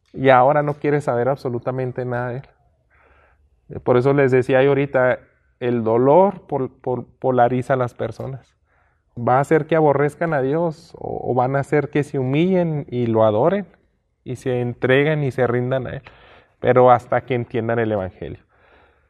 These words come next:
Miren, cuando uno realmente te tomas tiempo para estudiar cualquier pasaje de la Biblia y plantear el evangelio, tu fe crece.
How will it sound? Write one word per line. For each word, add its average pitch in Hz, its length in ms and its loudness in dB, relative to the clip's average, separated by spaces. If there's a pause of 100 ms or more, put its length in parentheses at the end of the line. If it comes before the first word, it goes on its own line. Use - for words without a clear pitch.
(1120)
Miren, 151 300 2
cuando 151 300 4
uno 190 580 2 (920)
realmente 175 640 2
te 170 140 0
tomas 175 400 0
tiempo 196 460 0
para 143 200 2
estudiar 143 520 2 (400)
cualquier 160 420 0
pasaje 175 440 2
de 151 80 2
la 127 120 2
Biblia 160 400 2
y 131 220 -4
plantear 131 400 2
el 175 100 4
evangelio, 165 560 0 (920)
tu 143 140 0
fe 147 240 2
crece. 160 440 0